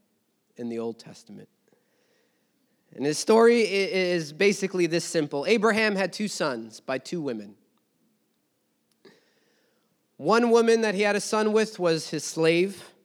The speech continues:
and the other was his wife. And Paul says this, "To follow the law for salvation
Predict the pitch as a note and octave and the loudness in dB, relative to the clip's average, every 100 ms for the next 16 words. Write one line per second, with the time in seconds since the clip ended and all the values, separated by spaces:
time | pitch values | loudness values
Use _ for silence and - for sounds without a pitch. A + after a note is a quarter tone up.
0 | _ _ _ _ _ _ _ _ _ D3+ | _ _ _ _ _ _ _ _ _ -4
1 | D#3+ D#3 F3+ E3+ D3+ C#3+ _ D3 C#3 - | 0 2 4 2 0 -4 _ -6 -6 -4
2 | C#3 C3 A#2 G#2+ - - - _ _ _ | -8 -4 -4 -6 -12 -20 -20 _ _ _
3 | _ _ _ _ _ _ _ _ _ _ | _ _ _ _ _ _ _ _ _ _
4 | C#3+ D#3 F#3+ F#3 F3+ F3 D3+ C3 A#2 G#2+ | -4 0 4 4 2 -2 -2 -4 -6 -6
5 | - - - _ _ _ _ _ _ _ | -14 -18 -20 _ _ _ _ _ _ _
6 | _ _ _ _ - F3 - G3+ G#3+ A#3+ | _ _ _ _ -10 -10 -4 2 6 6
7 | A#3 A#3+ F#3+ G3 F3 F#3 G3 F#3+ - F3 | 6 4 4 2 4 6 6 4 0 -6
8 | - F3 D#3 D3+ C#3+ - B2 A#2 A#2 | 0 0 2 2 0 -2 -4 -4 -8